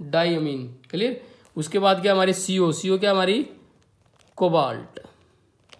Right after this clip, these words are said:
सीओ भाई क्या है हमारी कोबाल्ट। अब ये ब्रिज बॉन्डिंग है एनएच की और इसकी, ये इमिडो है, ये हाइड्रोक्सी है, यानी ये इमिडो लिखा जाएगा तो ये क्या लिखा जाएगा,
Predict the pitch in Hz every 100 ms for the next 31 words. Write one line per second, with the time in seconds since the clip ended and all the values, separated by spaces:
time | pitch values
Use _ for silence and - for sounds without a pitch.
0 | _ _ _ - 180 190 202 196 202 190
1 | 190 226 196 175 147 123 - - - _
2 | - 214 190 214 202 208 208 208 196 165
3 | - 190 202 - 220 190 - 160 147 165
4 | 202 202 - 180 190 202 208 196 202 190
5 | 196 175 160 156 165 160 - 165 139 123
6 | - - - 175 196 190 - _ _ _
7 | _ _ - 160 190 202 - - 175 185
8 | 208 202 208 208 208 214 208 202 202 202
9 | 208